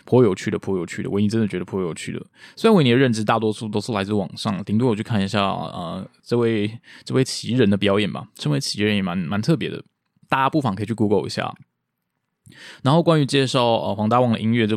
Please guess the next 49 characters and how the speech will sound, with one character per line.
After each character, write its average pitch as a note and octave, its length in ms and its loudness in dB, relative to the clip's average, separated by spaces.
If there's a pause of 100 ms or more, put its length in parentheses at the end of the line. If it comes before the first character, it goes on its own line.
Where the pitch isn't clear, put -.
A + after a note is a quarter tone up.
(140)
这 - 100 -4
个 B2 60 0
部 A#2+ 140 -2
分 A#2+ 120 2
的 G#2+ 60 4
难 F#2+ 300 -2
度 G#2 160 -4
啊， - 80 -4
我 A2+ 40 -2
想 A2 220 0 (520)
应 A3 200 0
该 G#3 220 0 (320)
未 G3+ 120 4
来 D3+ 80 6
可 C#3 120 0
以 - 20 4
弄 C#3+ 100 2
成 B2+ 140 0
一 - 20 2
个 A2+ 60 2
特 B2 180 2
辑 G2+ 160 -6
啊， F2+ 120 -4
之 G#2 100 -2
后 A#2+ 80 2
有 G#2+ 80 0
机 G#2 100 -4
会 G#2+ 120 2
再 G#2 160 0
提 - 200 -14
好 G2+ 140 -8
了。 - 220 -12
虽 - 120 -2
然 A#2 80 2
维 A2 120 2
尼 G2+ 80 0
不 G2+ 40 -8
知 G#2+ 80 -2
道 G#2+ 80 4
自 G2+ 120 -2
己 - 20 -2
哪 F#2 140 -4
来 F2+ 120 -6
资 F#2+ 220 -12
格 G2 140 -4
讲 F#2+ 200 -12
这 G2 100 -8
句 G2 100 -6
话。 G2 200 -4